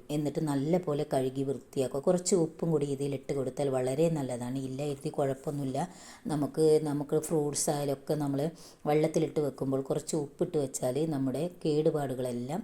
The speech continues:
അതിൽ കുറേ പോയി കിട്ടും. ഉപ്പ് നമ്മുടെ കേടുകളൊക്കെ അഴുക്കി കളയും. അപ്പോൾ അതുകൊണ്ട് നമ്മൾ കുറച്ച് ഉപ്പിടുന്നത് വളരെ നല്ലതാണ്. അപ്പോൾ ഞാൻ കുറച്ച് ഉപ്പും കൂടി ഇട്ടിട്ട് ഇത്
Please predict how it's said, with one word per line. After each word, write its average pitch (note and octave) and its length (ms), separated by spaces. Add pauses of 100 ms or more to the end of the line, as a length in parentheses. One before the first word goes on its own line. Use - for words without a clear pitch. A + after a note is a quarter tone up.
(140)
അതിൽ C3+ 180 (400)
കുറേ C3+ 180 (180)
പോയി C#3 300
കിട്ടും. C3 240 (440)
ഉപ്പ് D#3+ 240
നമ്മുടെ C3+ 260 (140)
കേടുകളൊക്കെ C#3 640 (240)
അഴുക്കി C3+ 380
കളയും. A#2+ 240 (140)
അപ്പോൾ C#3 280
അതുകൊണ്ട് C3+ 400 (220)
നമ്മൾ C#3 180 (580)
കുറച്ച് D#3 380 (100)
ഉപ്പിടുന്നത് C3+ 580 (200)
വളരെ C#3 400 (140)
നല്ലതാണ്. B2+ 560
അപ്പോൾ D3+ 180
ഞാൻ D3 120 (100)
കുറച്ച് D#3+ 320
ഉപ്പും D3+ 240
കൂടി C#3 180
ഇട്ടിട്ട് C#3 280 (160)
ഇത് C#3 120